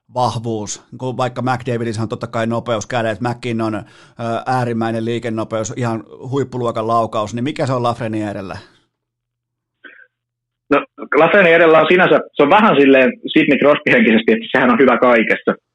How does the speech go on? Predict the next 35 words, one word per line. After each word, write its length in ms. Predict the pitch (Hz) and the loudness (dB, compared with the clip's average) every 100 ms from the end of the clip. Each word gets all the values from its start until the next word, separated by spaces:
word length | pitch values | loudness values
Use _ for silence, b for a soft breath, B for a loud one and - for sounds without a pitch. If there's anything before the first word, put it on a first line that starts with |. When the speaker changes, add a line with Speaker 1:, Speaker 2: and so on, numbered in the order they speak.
| _ - | _ 0
Speaker 2:
Ei 200 | 120 123 | 4 6
ole 160 | 135 131 | 8 6
ehkä 180 | 127 131 | 4 4
mun 140 | 131 | 6
mielestä 220 | 127 120 | 4 4
samalla 340 | 147 143 139 113 | 2 4 4 4
lailla 180 | 107 107 | 4 4
tämmöistä 420 | 110 113 - - | 4 4 2 2
yhtä, 340 | 131 131 127 104 - _ _ _ 143 | 4 4 4 2 -2 _ _ _ 2
yhtä 320 | 139 135 117 | 2 4 2
niinku 460 | 107 107 117 117 - _ b b 131 | 4 4 4 2 -8 _ b b 2
aivan 340 | 123 117 113 | 4 4 4
superominaisuutta, 720 | 127 113 107 101 101 104 104 | 2 4 6 6 4 2 0
että 160 | 104 110 | 2 4
voisi 180 | 113 - | 2 4
sanoa, 320 | 117 113 104 | 2 4 2
että 220 | 98 101 - _ _ - | 2 0 -2 _ _ 0
on 120 | 113 | 4
niinku 180 | 107 107 | 4 4
McDavidin 640 | 110 104 110 110 110 104 | 4 4 4 4 4 6
nopeus 420 | 104 135 107 104 - | 6 4 4 2 2
tai, 220 | 101 101 - - _ _ _ _ | 2 2 0 -6 _ _ _ _
tai 180 | 107 98 | 2 4
niinku 340 | 98 101 104 - _ - | 4 4 0 -4 _ 2
Mario 340 | 123 113 113 | 4 6 6
Lemieux'n 520 | 110 110 107 113 117 107 | 6 4 4 4 4 6
kiekon 320 | 107 107 107 | 4 4 4
suojaustaito 680 | 107 101 98 - 98 98 98 | 4 6 4 2 0 2 2
tai, 220 | 101 98 - 117 - _ | 2 2 0 -4 -4 _
tai 140 | 104 | 2
niinku 180 | 104 104 | 4 6
mitään 340 | 110 113 113 110 | 6 6 4 4
tämmöistä. 400 | 110 110 - - - _ _ - | 6 6 4 -2 -4 _ _ -2
Että 180 | 113 | 2
siis 120 | 107 | 2